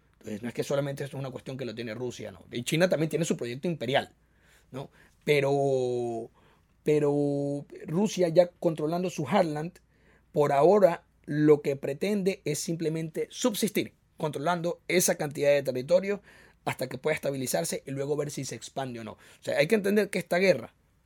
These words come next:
que está haciendo Rusia no es una guerra imperial de expansión,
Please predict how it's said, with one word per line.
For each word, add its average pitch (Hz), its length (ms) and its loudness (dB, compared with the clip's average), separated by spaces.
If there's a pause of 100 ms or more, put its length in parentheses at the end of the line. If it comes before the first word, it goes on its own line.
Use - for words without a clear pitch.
(100)
que - 100 -12
está 156 140 -6
haciendo 175 280 0
Rusia 170 400 0 (200)
no 156 120 2
es 165 60 4
una 175 180 2
guerra 175 280 6
imperial 165 540 4
de 175 80 2
expansión, 135 640 -2